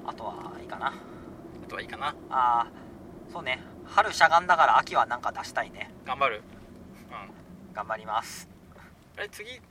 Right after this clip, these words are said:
Speaker 2: 次、明石家さんの番だよ。
Speaker 1: 番って何？<laughs> 番って何？我々そういう、<laughs> そういう制度だった。
Speaker 2: まあ、できた方から出すけど。
Speaker 1: まあ、でもまあ、最上、ハンザ、
Speaker 2: ね。
Speaker 1: 休みか。
Speaker 2: 休みだから。
Speaker 1: いや、僕、あの、
Speaker 2: 次
Speaker 1: ハンザの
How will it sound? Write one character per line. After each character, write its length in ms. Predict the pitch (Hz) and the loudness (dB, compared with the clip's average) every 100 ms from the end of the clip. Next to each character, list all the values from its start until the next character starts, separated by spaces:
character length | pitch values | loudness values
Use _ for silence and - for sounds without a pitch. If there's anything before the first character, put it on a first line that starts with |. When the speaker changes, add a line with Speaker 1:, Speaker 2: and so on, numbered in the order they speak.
| - | -20
Speaker 2:
次、 200 | - 302 | -12 -6
明 80 | 285 - | -4 -4
石 100 | 180 | -4
家 60 | |
さ 100 | 165 | -6
ん 40 | 170 | -10
の 60 | |
番 200 | 156 147 | -12 -12
だ 60 | - | -12
よ。 80 | - _ _ _ - | -20 _ _ _ 2
Speaker 1:
番 140 | 180 | 2
っ 40 | |
て 160 | 147 135 | 2 0
何？ 100 | - - - - 143 | 0 0 -6 -4 -2
<laughs> 320 | - - - | -2 -2 6
番 120 | 190 | 6
っ 40 | 254 | 6
て 120 | 175 160 | -2 2
何？ 140 | 151 139 - - - _ - - - - | 0 0 -14 -20 -20 _ -14 -4 -2 -2
我 140 | - - 214 | -2 4 6
々 160 | 208 | 6
そ 160 | - 208 | 0 -2
う 20 | |
い 160 | 202 196 | 0 0
う、 60 | - - 403 - 320 | -2 -4 -4 0 0
<laughs> 400 | - - 415 - | 2 0 -2 -8
そ 220 | - 262 | -2 0
う 20 | |
い 120 | 254 | 2
う 20 | 254 | 4
制 140 | 269 | 6
度 80 | 208 | 6
だ 60 | |
っ 40 | 165 - - | 2 -4 -6
た。 160 | - - - - - | -8 -8 -20 -14 -4
Speaker 2:
ま 60 | |
あ、 80 | 170 | -2
で 120 | 165 | -2
き 60 | - | -2
た 100 | 180 | 0
方 80 | 254 | 2
か 80 | 208 | 4
ら 0 | |
出 80 | |
す 80 | 127 | 4
け 60 | 170 | 6
ど。 60 | |
Speaker 1:
ま 60 | 170 | 4
あ、 40 | |
で 60 | 131 | 4
も 140 | 151 170 | -2 0
ま 120 | 185 | 2
あ、 20 | |
最 120 | - | 2
上、 180 | 190 175 | 0 -8
ハ 240 | 135 156 160 | -4 0 0
ン 120 | 143 | 0
ザ、 160 | 151 151 _ _ _ _ - _ _ _ | 0 0 _ _ _ _ -20 _ _ _
Speaker 2:
ね。 160 | 151 131 | -6 2
Speaker 1:
休 220 | 139 151 | 2 2
み 120 | 147 | -6
か。 140 | - - - - - - | -6 -8 -10 -12 -12 -12
Speaker 2:
休 200 | 139 - | -12 -10
み 140 | 151 160 | -6 -4
だ 100 | 117 | -4
か 120 | - | -4
ら。 320 | 107 113 104 - _ _ _ _ _ | -4 -4 -4 -12 _ _ _ _ _
Speaker 1:
い 40 | 135 | -16
や、 60 | |
僕、 260 | 123 143 123 | -14 -4 -2
あ 80 | 127 | -2
の、 360 | 120 120 113 113 | -4 -8 -8 -2
Speaker 2:
次 60 | |
Speaker 1:
ハ 80 | 185 | -2
ン 60 | 190 | 0
ザ 100 | |
の 80 | 151 | -4